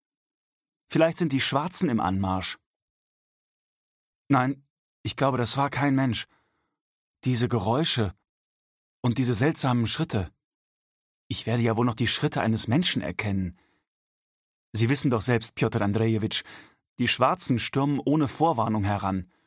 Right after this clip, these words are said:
Neulich haben sie einen Posten mit bloßen Händen überfallen. Aufrecht sind sie auf das M-G-Feuer zugegangen.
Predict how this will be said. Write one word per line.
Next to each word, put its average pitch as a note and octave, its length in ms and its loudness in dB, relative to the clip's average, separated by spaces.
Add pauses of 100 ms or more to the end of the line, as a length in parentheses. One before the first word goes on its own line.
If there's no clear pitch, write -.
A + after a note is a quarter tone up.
(420)
Neulich D3+ 320 2
haben E3 140 2
sie D3 100 0
einen C3+ 140 0
Posten - 340 -2
mit A2+ 160 -2
bloßen B2 380 0
Händen C3+ 320 0
überfallen. G2+ 640 -2 (680)
Aufrecht D#3 540 0
sind D#3+ 200 0
sie D3+ 100 0
auf B2+ 100 0
das - 160 -2
M-G-Feuer A#2+ 680 -2
zugegangen. G2 680 -2